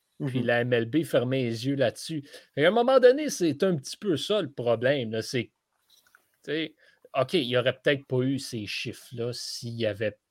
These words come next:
Speaker 1: pas utilisé de stéroïdes. Mais en même temps, quatre-vingts pour cent des joueurs de baseball de cette époque-là auraient pas eu les stats qu'ils auraient eu s'ils avaient pas pris de stéroïdes. Fait qu'à un moment donné, tu sais, c'est,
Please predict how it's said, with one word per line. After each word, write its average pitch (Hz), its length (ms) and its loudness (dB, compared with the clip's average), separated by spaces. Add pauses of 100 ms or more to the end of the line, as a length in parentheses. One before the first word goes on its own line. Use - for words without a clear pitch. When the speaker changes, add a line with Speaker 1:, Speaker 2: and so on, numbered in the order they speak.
(300)
Speaker 1:
pas 110 220 0
utilisé 107 1000 -4 (360)
de 101 100 -4
stéroïdes. 107 720 4 (720)
Mais 117 200 6
en 120 100 10
même 117 260 4
temps, 151 440 8 (920)
quatre-vingts 143 640 6
pour 139 260 -2
cent 156 300 4
des 131 140 4
joueurs 135 260 6
de 131 100 6
baseball 120 580 4
de 131 120 2
cette - 160 -8
époque-là 139 500 4
auraient 123 160 2
pas - 140 -2
eu 127 120 0
les 127 240 -2
stats 143 360 4 (160)
qu'ils 123 240 -6
auraient 117 340 -2
eu 143 240 -4 (580)
s'ils - 460 -2
avaient 120 180 0
pas 123 140 -2
pris 131 160 -6
de 131 60 -8
stéroïdes. 120 480 -4
Fait 113 120 -8
qu'à 120 80 -6
un 120 40 -4
moment 143 320 2
donné, 123 320 4
tu 120 160 -4
sais, - 240 -14
c'est, 156 60 -14